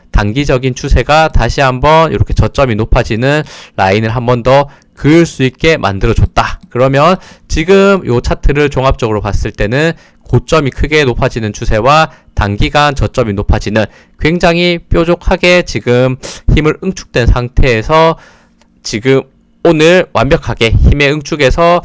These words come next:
실적의 나옴에 따라서 방향성을 정말 강하게, 어, 잡아줄 것 같다. 이렇게 생각을 합니다. 어, 제 개인적인 생각으로 봤을 때는, 어, 브로드컴은 사실 실적이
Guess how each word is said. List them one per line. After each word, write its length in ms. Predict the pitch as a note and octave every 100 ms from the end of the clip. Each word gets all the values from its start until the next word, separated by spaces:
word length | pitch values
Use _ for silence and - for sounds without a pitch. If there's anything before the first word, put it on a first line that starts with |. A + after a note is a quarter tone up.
| - - -
실적의 560 | - G3 F#3+ F#3+ D#3+ G#2+
나옴에 280 | G2 A#2
따라서 520 | A#2 A#2+ G#2+ G2 A2 - - -
방향성을 680 | - G#2 A2+ C3 C3+ C3 D#3+ _ _
정말 380 | - B2 D#3+ F3+
강하게, 840 | - A2 G2+ G2 D3+ D#3+ D#3+ D#3 -
어, 200 | G2+ G2
잡아줄 440 | - B2 B2 A2+
것 120 | -
같다. 380 | A2+ - A#2 - - _
이렇게 200 | G#2 G2+
생각을 320 | A#2+ C3 A#2+
합니다. 540 | B2 C3 A2 G2 D3 E3 - - - -
어, 160 | C#3+
제 260 | D3 C#3+ E3
개인적인 640 | - C#3+ F3 G#3+ G#3+ E3+ D#3
생각으로 840 | - D3+ C#3+ D3+ D3 D3 C#3+ D3+
봤을 340 | A#2+ G#2+ -
때는, 340 | A#2 G#2 B2 G#2+ - _ -
어, 160 | A2
브로드컴은 680 | G#2+ C#3 F3 F#3 E3 E3 F3
사실 260 | E3+ D3+ D3+
실적이 720 | - A3+ A3+ G3+ F3 E3+ E3+